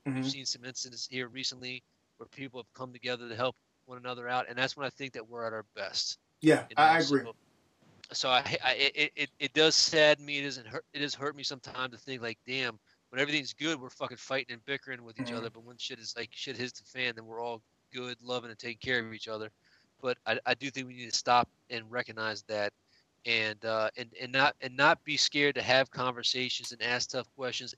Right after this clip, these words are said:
Speaker 2: and be wrong.
Speaker 1: Mm-hmm.
Speaker 2: And
Speaker 1: Yeah,
Speaker 2: be wrong
Speaker 1: yeah.
Speaker 2: and be like, "Oh, dude, I, I'm sorry, I was wrong about that, and I learned something new." 'Cause, I
Speaker 1: Yeah,
Speaker 2: mean,
Speaker 1: 'cause ain't nobody,
Speaker 2: that's,
Speaker 1: nobody's
Speaker 2: that's
Speaker 1: all the way right. There's no hundred percent
Speaker 2: Yeah,
Speaker 1: on either
Speaker 2: and
Speaker 1: side. Yeah.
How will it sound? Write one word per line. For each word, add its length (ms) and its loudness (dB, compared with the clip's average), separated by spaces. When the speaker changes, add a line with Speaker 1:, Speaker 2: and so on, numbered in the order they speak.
Speaker 2:
and 160 0
be 160 4
wrong. 380 0
Speaker 1:
Mm-hmm. 220 2
Speaker 2:
And 120 0
Speaker 1:
Yeah, 140 8
Speaker 2:
be 60 -2
wrong 100 8
Speaker 1:
yeah. 60 6
Speaker 2:
and 100 0
be 60 2
like, 200 8
"Oh, 40 -2
dude, 180 2
I, 120 10
I'm 160 6
sorry, 360 4
I 180 6
was 220 -2
wrong 180 -4
about 260 -2
that, 160 4
and 80 0
I 40 6
learned 280 0
something 280 -4
new." 160 -6
'Cause, 140 -10
I 20 0
Speaker 1:
Yeah, 120 10
Speaker 2:
mean, 60 10
Speaker 1:
'cause 160 4
ain't 140 12
nobody, 320 12
Speaker 2:
that's, 120 6
Speaker 1:
nobody's 380 12
Speaker 2:
that's 80 8
Speaker 1:
all 80 10
the 60 6
way 100 2
right. 280 -2
There's 240 8
no 200 6
hundred 260 6
percent 300 8
Speaker 2:
Yeah, 60 10
Speaker 1:
on 80 10
either 80 8
Speaker 2:
and 100 8
Speaker 1:
side. 340 -2
Yeah. 960 -14